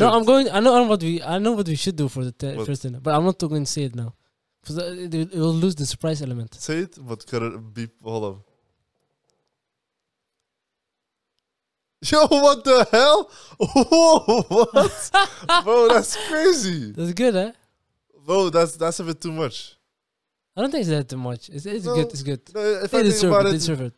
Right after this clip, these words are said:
Speaker 2: they deserve it. They
Speaker 1: Yeah.
Speaker 2: deserve it.
Speaker 1: No,
Speaker 2: Definitely.
Speaker 1: if you believe in the, in the cause, right? That's what you say. It. Believe in the cause.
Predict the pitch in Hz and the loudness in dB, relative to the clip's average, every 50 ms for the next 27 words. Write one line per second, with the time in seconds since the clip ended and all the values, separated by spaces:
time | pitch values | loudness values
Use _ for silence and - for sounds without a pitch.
0 | _ - 175 185 175 165 147 160 156 135 113 104 98 113 113 113 110 113 110 104 | _ -4 -4 -4 -2 -2 -2 0 0 0 0 -2 -4 -6 -6 -6 -8 -8 -6 -6
1 | 98 90 87 87 _ - _ _ _ - 117 120 123 151 175 175 165 151 175 170 | -6 -8 -12 -18 _ -20 _ _ _ -12 -12 -12 -10 -10 -12 -10 -6 -4 -4 -4
2 | 147 170 190 226 226 175 180 180 175 156 160 160 156 151 147 - - 139 143 - | -2 -2 -2 -2 -2 -4 -4 -8 -6 -4 -2 -2 -2 -4 -6 -10 -8 -8 -8 -6
3 | - 214 214 202 - - - - - _ _ _ _ _ _ _ - 185 220 254 | -6 -6 -6 -6 -8 -10 -12 -14 -18 _ _ _ _ _ _ _ -12 -10 -10 -10
4 | - _ - 160 160 165 165 170 165 160 156 147 - 156 139 120 123 131 151 170 | -12 _ -14 -10 -10 -8 -6 -6 -6 -6 -6 -8 -8 -10 -10 -12 -12 -14 -14 -12
5 | 170 175 170 - 185 190 190 - - - | -12 -12 -14 -12 -12 -12 -12 -14 -16 -20